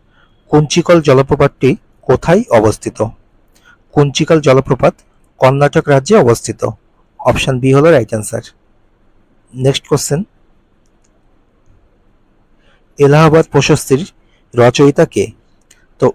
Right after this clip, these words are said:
এলাহাবাদ প্রশস্তির রচয়িতা হলেন, প্রশস্তির রচয়িতা হলেন হরি সেন। অপশন এ হলো রাইট অ্যান্সার। নেক্সট কোশ্চেন,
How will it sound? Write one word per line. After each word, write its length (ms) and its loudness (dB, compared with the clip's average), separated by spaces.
এলাহাবাদ 440 2
প্রশস্তির 480 -2
রচয়িতা 420 2
হলেন, 220 2
প্রশস্তির 640 -2
রচয়িতা 460 2
হলেন 220 2
হরি 160 2
সেন। 240 -4
অপশন 300 -4
এ 140 2
হলো 200 4
রাইট 160 2
অ্যান্সার। 360 -8
নেক্সট 300 -4
কোশ্চেন, 360 -2